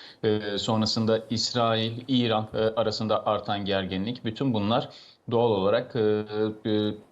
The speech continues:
güvenli liman arayışını ve altının ön plana çıkmasına yol açtı. E, buna bir de, bir de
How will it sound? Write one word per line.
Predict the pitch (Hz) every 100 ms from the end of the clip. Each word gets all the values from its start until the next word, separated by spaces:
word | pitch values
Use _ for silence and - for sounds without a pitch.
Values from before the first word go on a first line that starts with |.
| _ _ _ -
güvenli | 123 110 107 117 113
liman | 110 110 -
arayışını | 101 95 92 95 113 131
ve | 110 110
altının | 107 104 120 120
ön | 113
plana | 117 110 110
çıkmasına | - - 110 - 117 113 117
yol | 104 92
açtı. | - - -
E, | 151 147
buna | 147 143
bir |
de, | 139
bir | 135
de | 143